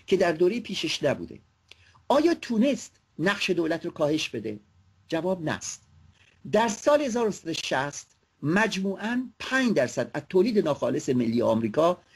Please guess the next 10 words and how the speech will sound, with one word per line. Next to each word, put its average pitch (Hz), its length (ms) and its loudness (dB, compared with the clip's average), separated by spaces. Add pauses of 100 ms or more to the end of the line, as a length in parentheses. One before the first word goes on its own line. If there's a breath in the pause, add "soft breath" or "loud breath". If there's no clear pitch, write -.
صرف 233 340 0
اون 208 160 2
چیزی 202 280 -2
می‌شد 170 380 -2 (200 soft breath)
که 175 120 4
موسوم 147 460 0
بود 160 240 2 (240 soft breath)
به 147 140 4
سوشال 117 420 2
سکیوریتی، 104 680 0